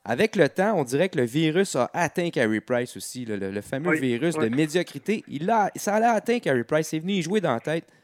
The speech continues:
Speaker 1: Donc,
Speaker 2: Oui.
Speaker 1: là, là, ça va mal parce que, que tu l'échanges ou que tu le gardes, là, je sais pas comment tu peux re-, euh, réussir à, euh, renverser la vapeur. Mais il manque des morceaux. Puis pour moi, c'était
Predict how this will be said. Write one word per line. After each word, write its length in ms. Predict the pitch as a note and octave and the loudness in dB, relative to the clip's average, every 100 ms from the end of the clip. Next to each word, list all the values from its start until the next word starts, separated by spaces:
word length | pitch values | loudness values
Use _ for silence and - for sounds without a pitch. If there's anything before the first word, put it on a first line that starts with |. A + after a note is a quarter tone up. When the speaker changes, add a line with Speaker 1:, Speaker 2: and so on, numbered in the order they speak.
| _ _ _ - | _ _ _ -2
Speaker 1:
Donc, 240 | A2+ A#2+ | 0 4
Speaker 2:
Oui. 220 | E3+ F#3 - _ - - _ _ | 2 0 -6 _ -20 -20 _ _
Speaker 1:
là, 320 | G#2 A#2+ F3 G3 | -2 4 6 8
là, 160 | F3 | 4
ça 100 | D#3 | 4
va 140 | B2+ A#2+ | 2 2
mal 320 | D3+ E3 C#3 | 2 2 0
parce 160 | A2+ | -4
que, 80 | - | -6
que 140 | G#2 C3+ | -4 -4
tu 160 | - | 0
l'échanges 420 | G3 E3+ A3+ A#3+ | 2 2 4 2
ou 20 | F#3+ | 2
que 100 | D3+ | -2
tu 140 | - | -2
le 80 | B2 | -2
gardes, 360 | A2 D#3 F3 C3 | 2 4 4 0
là, 80 | C3 | -2
je 140 | A#2+ | -2
sais 140 | - | -2
pas 120 | D3 G#3 | -2 -2
comment 240 | E3 D3+ | 0 -2
tu 100 | - | -4
peux 220 | C#3 C#3+ | -4 -2
re-, 200 | A#2+ C3+ - | -2 -6 -8
euh, 80 | A2 - | -10 -10
réussir 500 | A2 F3+ D#3 G3 G3+ | -2 0 0 -2 -2
à, 280 | B2+ A2 G2+ | -2 -2 -4
euh, 20 | F#2 G2 - _ - | -6 -14 -20 _ 0
renverser 400 | D3+ F3+ D#3+ G#3+ | 2 4 2 2
la 140 | F3+ | 2
vapeur. 500 | B2+ A2+ D3+ F#3 D#3+ - - _ _ - | 2 0 0 0 -2 -6 -18 _ _ -4
Mais 80 | A#2+ | 0
il 60 | D3+ | 2
manque 220 | A3 G#3+ | 2 4
des 120 | D#3+ | 4
morceaux. 400 | C#3+ B2 - G#3+ | 4 2 2 0
Puis 180 | - C3+ - | -2 -10 -6
pour 160 | G#3+ F#3+ | -2 0
moi, 220 | E3+ G#3+ | 0 0
c'était 300 | - C#3+ B2 | -2 -4 -6